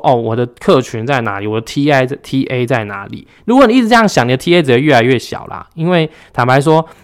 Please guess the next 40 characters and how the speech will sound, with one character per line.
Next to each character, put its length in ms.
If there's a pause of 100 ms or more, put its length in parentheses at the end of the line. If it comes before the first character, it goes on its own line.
你， 160
你， 200
你 200
如 100
果 100
只 200
是 160
想 180
要 80
去 180 (120)
把 180
握 180
住 140
你 100
的 80
T 240
A， 220 (160)
把 160
握 80
住 100
你 120
的 60
某 200
一 40
些 120
族 220
群， 200 (160)
那 140
你 200
其 220
他 200
族 100
群 140
难 100
道 80
就 80
不 160
要 220
了 60
吗？ 260